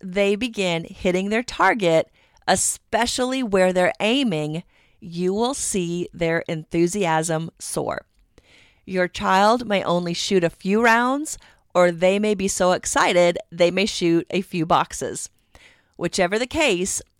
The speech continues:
let the length of time spent at the range be driven by them. After all, this is why we do what we do, is to get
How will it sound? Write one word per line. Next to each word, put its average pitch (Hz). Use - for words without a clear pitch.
let 180
the 208
length 175
of 294
time 180
spent 185
at 185
the 190
range 180
be 175
driven 165
by 185
them. 254
After 175
all, 170
this 165
is 254
why 220
we 214
do 185
what 185
we 185
do, 175
is 170
to 190
get 156